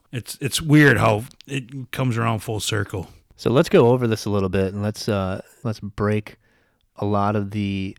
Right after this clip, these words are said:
Speaker 2: specifics of this case down, because, I mean, this was certainly a learning experience,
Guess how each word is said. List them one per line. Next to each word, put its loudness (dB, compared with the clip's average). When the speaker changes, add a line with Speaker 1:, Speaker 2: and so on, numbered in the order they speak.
Speaker 2:
specifics -4
of -2
this -4
case -4
down, -4
because, -10
I -8
mean, -4
this -2
was -6
certainly -4
a -2
learning -2
experience, -10